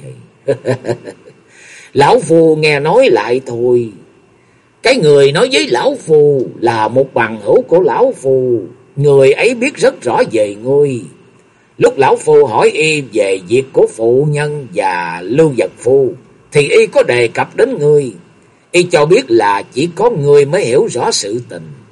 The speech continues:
Tự nhiên lão phu biết ngươi là ai, bất quá lúc lên đây lão phu trông thấy con Bạch Đà." Quan Sơn Nguyệt trố mắt:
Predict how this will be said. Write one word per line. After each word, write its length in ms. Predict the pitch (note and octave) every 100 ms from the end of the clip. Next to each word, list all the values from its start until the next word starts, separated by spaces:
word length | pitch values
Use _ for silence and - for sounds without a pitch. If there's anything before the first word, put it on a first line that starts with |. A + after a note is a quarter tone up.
| _ _ _ _ _ _ _
Tự 100 | D#3+
nhiên 260 | F#3+ G3 F3
lão 200 | D3+ F3+
phu 280 | F3+ E3+
biết 240 | E3+ C4 F4 - _ _ _ _ _
ngươi 320 | D3 G3 G3
là 260 | C#3 G#2+ G#2+
ai, 340 | C3+ D3+ E3+ A2+ E2 _ _
bất 160 | A#3 C4
quá 340 | E3 F#3+ G#3 F3+
lúc 240 | A3+ G3
lên 260 | C#3+ C3+ C3+
đây 280 | C#3+ C3+
lão 240 | A2+ A2 A3+
phu 380 | - C3+ B2 A#2+
trông 200 | C#3 A#2+
thấy 180 | D3+ C4+
con 220 | D#3 B2+ F#2+
Bạch 260 | - _
Đà." 300 | F2 D2+ C#2 B1+ _ _ _ - _ _ _ _
Quan 180 | C#3+ C3
Sơn 260 | C3+ C3+ A2
Nguyệt 180 | F#2 -
trố 200 | - D#3+
mắt: 180 | F#3 F3+